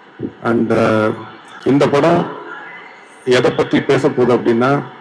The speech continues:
இப்ப சமீப காலமா வந்து வெறுப்பு,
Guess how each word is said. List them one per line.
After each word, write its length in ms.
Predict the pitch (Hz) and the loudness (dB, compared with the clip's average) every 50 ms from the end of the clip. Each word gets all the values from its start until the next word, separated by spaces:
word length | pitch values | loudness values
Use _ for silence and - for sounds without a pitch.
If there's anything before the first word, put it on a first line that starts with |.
| - - - - - - - - - - - - | -20 -20 -20 -20 -20 -20 -20 -20 -20 -20 -10 -2
இப்ப 400 | - 143 - - 156 147 143 - - - - - - - - - - | -2 -2 0 0 0 0 0 0 -2 -6 -10 -16 -18 -20 -20 -20 -14
சமீப 420 | - - 131 131 135 135 127 135 | -4 0 2 2 2 2 2 2
காலமா 400 | 131 135 135 135 139 139 143 147 | 2 4 4 4 4 4 4 4
வந்து 720 | 139 127 127 123 120 143 151 143 131 123 120 113 110 107 104 110 - - - - - - - - - | 4 4 2 2 4 4 4 6 6 6 4 4 2 0 -2 -4 -10 -16 -18 -20 -20 -20 -18 -10 -4
வெறுப்பு, 680 | - 113 131 135 135 - - 135 135 143 139 135 - | 0 0 2 2 2 2 4 4 4 4 2 0 -8